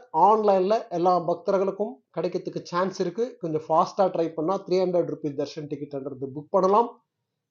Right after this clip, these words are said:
So, இந்த டிசம்பர் மாதம் ரெடியா இருங்க, புக் செய்யலாம். நெக்ஸ்ட் அப்டேட்னு பார்த்தோம்னா, வைகுண்ட துவார தரிசனம் ஜனவரி பத்தாம் தேதியிலிருந்து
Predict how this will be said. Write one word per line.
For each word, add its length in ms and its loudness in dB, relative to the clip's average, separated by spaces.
So, 240 4
இந்த 100 2
டிசம்பர் 520 2
மாதம் 240 2
ரெடியா 260 4
இருங்க, 240 2
புக் 180 -8
செய்யலாம். 300 -2
நெக்ஸ்ட் 340 4
அப்டேட்னு 500 6
பார்த்தோம்னா, 380 4
வைகுண்ட 440 0
துவார 320 6
தரிசனம் 520 -2
ஜனவரி 400 2
பத்தாம் 400 0
தேதியிலிருந்து 420 -6